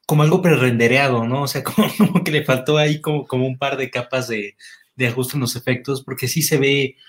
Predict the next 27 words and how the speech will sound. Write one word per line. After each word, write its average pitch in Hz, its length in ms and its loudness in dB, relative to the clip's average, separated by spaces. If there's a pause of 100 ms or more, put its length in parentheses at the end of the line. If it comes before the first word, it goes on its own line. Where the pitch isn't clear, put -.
(280)
se - 480 0
llega 165 180 6
a 151 60 4
ver 147 160 2
falso, 147 280 0
pues, - 120 -4
hoy 135 160 2
en 123 80 2
día, 123 160 0
e-, 151 440 -2
eso 147 160 0
es 147 100 -2
algo 135 200 -2
que, 113 280 -4
que 123 100 -4
realmente 131 300 0
no 131 80 0
ha - 20 2
envejecido 120 500 -2
bien, 127 240 -4 (460)
pero 147 300 6
creo 165 180 0
que 196 100 2
las 165 200 2
escenas 151 340 -2
de 135 120 0
día 147 440 -4